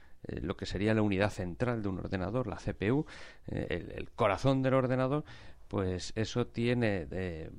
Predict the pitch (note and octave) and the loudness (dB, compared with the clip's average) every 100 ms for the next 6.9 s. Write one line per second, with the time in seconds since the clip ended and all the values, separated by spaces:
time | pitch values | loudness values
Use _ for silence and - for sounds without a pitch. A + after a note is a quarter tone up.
0 | - - E2+ G#2+ G#2+ - A2+ A2+ B2+ - | -14 -10 -4 -2 -2 0 0 0 -2 0
1 | D#3+ E3 F3 - - G2 G#2+ B2 - A2 | 0 0 0 -4 -6 0 4 4 2 0
2 | F#2 F#2 F#2+ D#2+ D#2 D2 F2 A2 A#2+ G2 | -2 0 -2 -2 -8 -10 -2 0 0 -2
3 | G2 - - - - B2 B2+ C3 - C#3+ | -4 -8 -14 -4 0 2 2 0 0 -4
4 | - C3 - G#2+ F#2+ F#2 - C3+ - - | 0 -2 2 2 2 0 0 -2 -2 -16
5 | - G2+ G2+ F2+ F2 B2 A2+ G2+ D#2+ E2 | -4 2 2 2 0 0 0 0 -2 -4
6 | D2+ D2 - - F2 - - F2+ | -8 -10 -10 -8 -4 -4 -4 -6